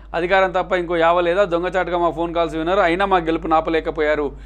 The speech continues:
కేటీఆర్ ఇప్పటికైనా పద్ధతి మార్చుకోవాలి, లేదంటే చేసిన దుర్మార్గాలను రోజుకొకటి బయట పెడదాం, బయట పెడతాం." ఎమ్మెల్యే వేముల వీరేశం సంచలన వ్యాఖ్యలు. ఇక జగ్గారెడ్డి,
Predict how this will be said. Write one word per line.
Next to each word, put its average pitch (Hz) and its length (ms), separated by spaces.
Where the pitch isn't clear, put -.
కేటీఆర్ 175 380
ఇప్పటికైనా 175 420
పద్ధతి 165 300
మార్చుకోవాలి, 160 500
లేదంటే 170 400
చేసిన 160 300
దుర్మార్గాలను 165 720
రోజుకొకటి 190 520
బయట 165 260
పెడదాం, 151 340
బయట 175 260
పెడతాం." 160 340
ఎమ్మెల్యే 165 540
వేముల 180 260
వీరేశం 156 500
సంచలన 160 380
వ్యాఖ్యలు. 135 380
ఇక 147 360
జగ్గారెడ్డి, 185 580